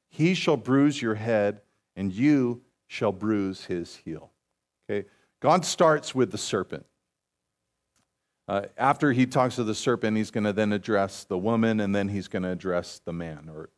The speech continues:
Eve, and then Adam. But in talking to the snake, he says, "Look, you did all this. Cursed are you above all livestock, above all beasts of the field. On your belly you'll go, and on, and the dust you shall eat all the days of your life."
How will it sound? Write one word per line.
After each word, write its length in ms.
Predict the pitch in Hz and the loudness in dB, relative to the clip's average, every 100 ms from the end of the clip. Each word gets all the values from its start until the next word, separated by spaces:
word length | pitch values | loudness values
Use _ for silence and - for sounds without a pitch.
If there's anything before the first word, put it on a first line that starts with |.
| - | -10
Eve, 320 | 95 87 85 | -4 -4 -6
and 120 | 82 | -10
then 260 | 80 80 90 | -12 -14 -12
Adam. 400 | 87 85 76 - _ _ _ _ _ _ _ _ - | -10 -10 -12 -20 _ _ _ _ _ _ _ _ -6
But 120 | 107 | -2
in 100 | 107 | 2
talking 400 | 139 151 151 147 | 2 4 4 2
to 80 | 143 | 2
the 120 | 139 | 0
snake, 440 | - 123 110 113 | 0 0 0 0
he 120 | 117 | -4
says, 340 | 110 117 107 104 | -2 2 2 2
"Look, 200 | 120 90 | -2 0
you 140 | 104 | -4
did 200 | 95 127 | 0 4
all 140 | 131 131 | 4 4
this. 240 | 131 127 | 2 0
Cursed 440 | - 117 123 131 | 0 0 2 2
are 80 | 117 | 2
you 200 | 113 113 | 2 2
above 280 | 107 101 92 | 4 2 2
all 400 | - 117 139 147 | 0 4 4 6
livestock, 680 | 131 123 123 - 123 120 117 | 4 2 0 0 0 0 -2
above 240 | 95 87 | 0 0
all 280 | - 117 135 | 2 4 4
beasts 360 | - 127 127 - | 4 2 2 -2
of 100 | 110 | -6
the 80 | |
field. 240 | 104 107 98 | -2 -2 0
On 160 | 101 | -2
your 100 | 92 | -4
belly 360 | 82 110 131 139 | 0 2 4 4
you'll 180 | 127 120 | 2 2
go, 280 | 113 113 104 | 2 2 2
and 80 | |
on, 180 | 92 92 - | -2 -4 -6
and 220 | 95 87 | -6 -4
the 60 | |
dust 560 | 87 - 123 135 - _ _ _ - | -2 2 2 2 -6 _ _ _ -6
you 120 | 107 | -4
shall 240 | - 110 | -2 -2
eat 280 | 92 110 104 - | -2 -4 -4 0
all 320 | 110 131 135 | 4 6 4
the 120 | 131 | 2
days 500 | 98 104 101 98 95 | 2 2 2 0 -8
of 240 | - 90 85 | -10 -8 -6
your 140 | 85 | -8
life." 300 | 82 73 | -8 -10